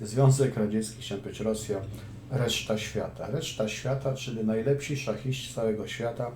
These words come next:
którzy nie mieszkali w Związku Radzieckim. No takie, takie można zgadnąć, czy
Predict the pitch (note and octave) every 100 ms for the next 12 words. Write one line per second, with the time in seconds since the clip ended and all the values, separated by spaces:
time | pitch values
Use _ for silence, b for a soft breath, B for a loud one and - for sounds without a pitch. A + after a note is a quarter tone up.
0 | B B B B B - E3 D#3 B2+ A2+
1 | B2+ B2 - G#2 G#2 A2 G2 F2 E2 -
2 | - G2+ G2 G#2 G2 - - - - -
3 | - - - - B B B B B -
4 | - - - - - - - - - -
5 | - - D4+ D#4 - - A#3 A3 - B
6 | B B B B - - - - - -
7 | - - C#3+ C#3+ C3+ C3 C3+ D3 C#3 C#3+
8 | C3+ C3 C3+ - - - -